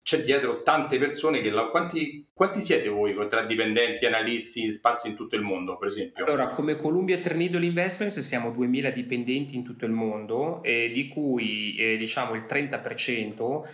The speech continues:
Speaker 2: eh, è rappresentato proprio da gestori, cioè coloro che gestiscono i nostri fondi comuni di investimento, e da analisti. Ehm, quindi diciamo che il trenta per cento della forza lavoro, se non qualcosina di più,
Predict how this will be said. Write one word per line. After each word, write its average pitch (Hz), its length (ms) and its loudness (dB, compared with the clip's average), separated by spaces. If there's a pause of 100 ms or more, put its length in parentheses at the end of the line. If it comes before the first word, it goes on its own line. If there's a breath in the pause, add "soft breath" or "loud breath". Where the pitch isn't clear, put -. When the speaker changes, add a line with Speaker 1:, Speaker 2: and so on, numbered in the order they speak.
(200 loud breath)
Speaker 2:
eh, 110 680 2
è 143 140 2
rappresentato 123 680 0
proprio 120 360 -4
da 113 180 2
gestori, 120 720 -2
cioè 104 200 -4
coloro 117 280 0
che 110 100 -10
gestiscono 110 720 -4
i 101 160 -6
nostri 101 720 -4
fondi 120 360 -2
comuni 110 320 -2
di 107 80 -6
investimento, 110 680 -4
e 120 160 0
da 107 260 0
analisti. 101 680 -6 (640 loud breath)
Ehm, 98 1040 -2
quindi 104 240 0
diciamo 135 400 -2
che - 120 -2
il 113 260 0
trenta 147 300 -2
per 131 120 -6
cento 127 280 -6
della 110 180 -4
forza 135 340 -4
lavoro, 120 400 0
se - 160 -6
non 127 120 -2
qualcosina 120 440 -2
di 143 120 -4
più, 107 300 -4